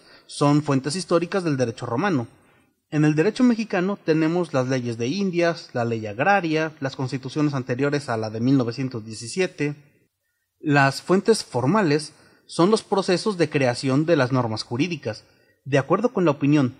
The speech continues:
más generalizada, las fuentes formales del derecho son la legislación, la jurisprudencia y la costumbre, aunque algunos autores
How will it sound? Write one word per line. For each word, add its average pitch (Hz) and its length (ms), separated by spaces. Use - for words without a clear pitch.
más 120 280
generalizada, 180 720
las 139 200
fuentes 170 300
formales 190 480
del 151 140
derecho 160 420
son 156 240
la 151 100
legislación, 123 760
la 123 160
jurisprudencia 160 880
y 120 100
la 113 100
costumbre, 127 560
aunque 185 480
algunos 123 400
autores 160 500